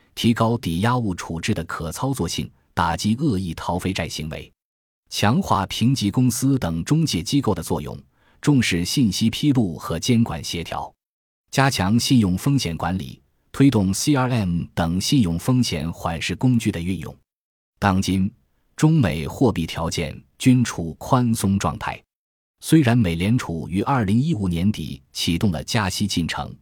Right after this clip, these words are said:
但从目前进展看，二零一六年加息的次数可能远逊预期。反观中国，一年多来六次降息，多次降准，加上公开市场操作等其他工具的运用，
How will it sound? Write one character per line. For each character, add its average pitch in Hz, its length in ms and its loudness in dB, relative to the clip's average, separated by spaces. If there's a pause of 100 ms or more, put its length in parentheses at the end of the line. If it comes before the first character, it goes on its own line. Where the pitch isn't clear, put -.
(540)
但 95 180 2
从 90 240 0
目 110 160 2
前 82 220 -2
进 95 180 0
展 76 200 -6
看， - 200 -8 (600)
二 110 180 4
零 110 180 4
一 160 140 2
六 151 180 4
年 82 240 -2
加 110 240 -2
息 - 140 -2
的 76 100 -4
次 - 240 -6
数 73 300 -8 (140)
可 - 180 -2
能 87 240 2
远 80 260 -2
逊 98 220 0
预 82 140 -4
期。 101 320 -4 (580)
反 90 320 2
观 113 220 4
中 139 180 4
国， 78 340 -4 (220)
一 120 160 6
年 85 240 2
多 98 200 0
来 82 220 -8 (220)
六 165 260 2
次 85 200 -4
降 78 240 -2
息， 90 280 -4 (220)
多 127 180 4
次 87 160 -4
降 85 240 -4
准， 67 240 -6 (440)
加 95 180 0
上 82 240 -2
公 127 180 4
开 123 200 0
市 113 180 0
场 67 300 -6
操 123 260 -4
作 107 180 0
等 76 300 -6
其 - 260 -2
他 98 200 0
工 127 200 2
具 110 140 0
的 85 100 -4
运 90 200 -2
用， 73 200 -10